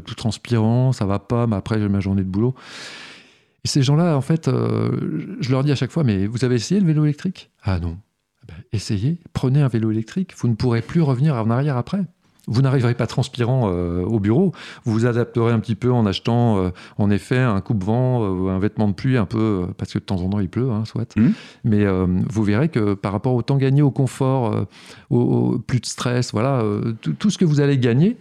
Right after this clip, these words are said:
Speaker 1: vous ne pourrez pas revenir en arrière ensuite. Et puis maintenant, Paris est quand même largement équipé, euh,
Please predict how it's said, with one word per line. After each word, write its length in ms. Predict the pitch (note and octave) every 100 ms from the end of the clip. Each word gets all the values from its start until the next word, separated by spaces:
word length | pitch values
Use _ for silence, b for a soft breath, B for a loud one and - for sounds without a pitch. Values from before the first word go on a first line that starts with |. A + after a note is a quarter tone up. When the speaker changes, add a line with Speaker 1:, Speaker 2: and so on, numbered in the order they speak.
| -
Speaker 1:
vous 160 | G#2+
ne 80 | C#3+
pourrez 220 | C3+ C3
pas 140 | C3 F3+
revenir 260 | D#3 E3
en 80 | D3
arrière 260 | C3 B2 A2
ensuite. 380 | G#2+ - - - B B B
Et 60 |
puis 140 | - G#2
maintenant, 280 | F2 B2 A2
Paris 260 | F2+ F#2+
est 60 | F2
quand 100 | G2
même 260 | F#2 E2+
largement 380 | E2+ E2+ F#2+ F2+
équipé, 440 | F2 - - A#2+
euh, 80 | A2